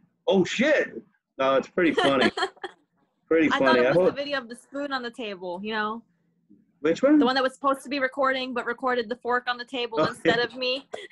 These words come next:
Speaker 1: Yeah, we have multiple, multiple phones going, and of course, one of them only recorded the, the flatware 'cause I'm an idiot. But it was such a great night. I hope you enjoyed that night, and, uh, I hope you had fun at the end of the day.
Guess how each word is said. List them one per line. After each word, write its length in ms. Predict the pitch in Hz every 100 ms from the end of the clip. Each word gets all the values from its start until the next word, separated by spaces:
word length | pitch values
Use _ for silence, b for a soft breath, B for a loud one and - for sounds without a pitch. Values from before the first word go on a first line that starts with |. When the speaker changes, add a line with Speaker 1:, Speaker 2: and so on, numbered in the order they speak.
| -
Speaker 1:
Yeah, 160 | 147 160
we 140 | 160 165
have 100 | 156
multiple, 500 | 170 160 147 151 143
multiple 380 | 160 175 160 143
phones 340 | 156 156 156
going, 300 | 127 135 127
and 120 | 127 123
of 120 | 120
course, 260 | 135 127
one 200 | 131 143
of 100 | 135
them 100 | 123
only 220 | 123 127 120
recorded 440 | 120 131 127 113
the, 200 | 113 107
the 120 | 107
flatware 540 | 110 131 127 110 104 98
'cause 180 | 110 101 - _ _ _ _ -
I'm 140 | 123
an 60 | 117
idiot. 340 | 107 104 107 - _ _ _ -
But 140 | 165
it 40 | 180
was 140 | 185
such 220 | 226 -
a 60 | 180
great 240 | 160 170 156
night. 180 | 151
I 80 | 139
hope 180 | 170 185
you 120 | 185
enjoyed 340 | 147 143 160 151
that 180 | 139
night, 300 | 135 147 156
and, 140 | 131 127
uh, 260 | 123 120 - _ _ _ -
I 80 | 147
hope 180 | 175 170
you 140 | 165
had 180 | 151 147
fun 280 | - 151 151
at 100 | 135
the 140 | 135
end 160 | 135 131
of 80 | 127
the 80 |
day. 240 | 120 123